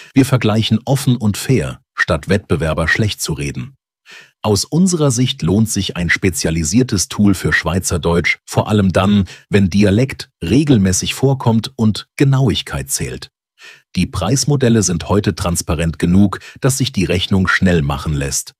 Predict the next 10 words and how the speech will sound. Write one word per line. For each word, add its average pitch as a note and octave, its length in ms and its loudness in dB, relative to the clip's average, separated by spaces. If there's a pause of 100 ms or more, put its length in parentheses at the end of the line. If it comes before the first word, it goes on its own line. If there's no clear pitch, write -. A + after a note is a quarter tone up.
(540)
Wer F#2+ 200 2
mehr B2 320 2
als E2 300 -4
hundert C3+ 640 2
bis F2 300 -2
hundertfünfzig F#2+ 1000 -2
Minuten F#2+ 460 0
pro - 160 -2
Monat F#2+ 400 0
transkribiert, F2+ 800 0